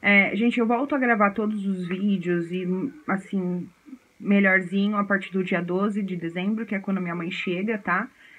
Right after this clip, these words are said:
Ela chega no dia doze, e aí, claro, como ela vai tá aqui em casa, eu vou trabalhar de segunda a sexta,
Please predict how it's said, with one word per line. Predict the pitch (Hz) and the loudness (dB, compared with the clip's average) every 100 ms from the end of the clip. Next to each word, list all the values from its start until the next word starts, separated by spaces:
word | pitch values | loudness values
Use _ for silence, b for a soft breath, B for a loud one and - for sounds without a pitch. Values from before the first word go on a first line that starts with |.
| B | B
Ela | - 165 | -8 -6
chega | 170 180 175 | -4 -4 -2
no | 175 | -2
dia | 170 170 | 0 -2
doze, | 170 175 202 226 240 b b - | 0 0 0 0 -4 b b -6
e | 196 | 4
aí, | 185 185 196 208 190 - - - | 6 6 4 2 0 -8 -16 0
claro, | 202 185 175 | 4 4 4
como | 196 | 0
ela | 185 | 0
vai | 185 185 | 0 0
tá | 180 | 0
aqui | 180 196 | 2 2
em | |
casa, | 202 214 214 190 | 4 4 4 2
eu | |
vou | 180 180 | -2 -2
trabalhar | 185 180 180 | -2 0 0
de | 180 | -2
segunda | 185 180 180 | -4 -2 -2
a | 180 | -2
sexta, | 202 208 214 214 | -2 0 -2 -6